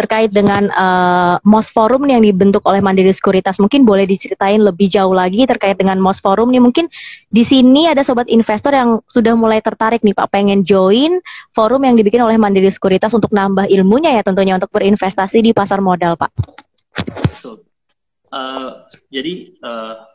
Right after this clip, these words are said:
Speaker 2: kalau boleh kita recap sedikit ya, Mbak, ya. Kita di Mandiri Sekuritas itu banyak
Speaker 1: Hmm.
Speaker 2: mengadakan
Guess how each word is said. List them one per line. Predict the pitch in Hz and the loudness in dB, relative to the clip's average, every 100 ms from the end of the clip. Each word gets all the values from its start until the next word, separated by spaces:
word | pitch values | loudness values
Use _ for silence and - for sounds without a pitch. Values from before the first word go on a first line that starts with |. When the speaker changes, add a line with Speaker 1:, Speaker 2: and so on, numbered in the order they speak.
| _ _ | _ _
Speaker 2:
kalau | 127 123 | -8 -6
boleh | 120 | -4
kita | 120 - 120 120 117 117 - _ _ _ | -6 -4 -6 -6 -14 -12 -12 _ _ _
recap | - 123 | -16 -16
sedikit | - 127 143 | -16 -16 -12
ya, | 147 | -10
Mbak, | 127 | -12
ya. | 127 | -14
Kita | 135 151 165 - - _ | -14 -12 -12 -14 -20 _
di | - 127 | -16 -14
Mandiri | 127 123 | -12 -14
Sekuritas | - - - - | -16 -20 -18 -2
itu | |
banyak | 220 240 196 | 4 4 4
Speaker 1:
Hmm. | 123 | -2
Speaker 2:
mengadakan | 117 127 | -12 -16